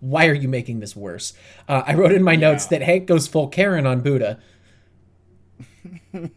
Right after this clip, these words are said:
Speaker 2: Yes, he does.
Speaker 1: And I don't like that. Um, and then the only other con that I have is when Bobby goes to ask the guys in the alley for a ride, "How many beer cans did you count on the ground, Mark?"
Speaker 2: Several.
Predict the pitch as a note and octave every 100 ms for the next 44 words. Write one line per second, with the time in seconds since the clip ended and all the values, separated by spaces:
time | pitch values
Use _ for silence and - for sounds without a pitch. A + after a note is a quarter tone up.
0 | D#3 D3 C#3+ - F#3 C#3 B2+ C3 D#3+ D3+
1 | C3+ D3+ D3+ D3 C#3+ C#3 A#2 G2+ G#2 -
2 | - _ - - - - F3 E3+ D#3+ D3+
3 | F#3+ A3 A3+ A3+ C#4 A3+ G3 G3+ F3+ F#3+
4 | C#3+ A#2+ C3+ B2+ C#3 D3 - - D3 C3+
5 | B2+ - D#3 E3 E3 E3+ D4+ C#4 G#3+ F#3+
6 | F#3+ F3 D#3+ D#3+ - E3 D3 C#3+ D3 C#3+
7 | C3+ A#2+ B2 C#3+ C#3 C3 A#2+ A#2 A#2+ D3
8 | F3 - - - - F#4+ G4+ - G#3 C4
9 | - G3+ D3+ D#3+ C#3+ D#3+ E3+ E3+ E3 C3
10 | C3+ D3+ C#3+ B2+ C3 D3 - _ _ _
11 | _ _ - - - _ - D#3 C#3+ E3
12 | E3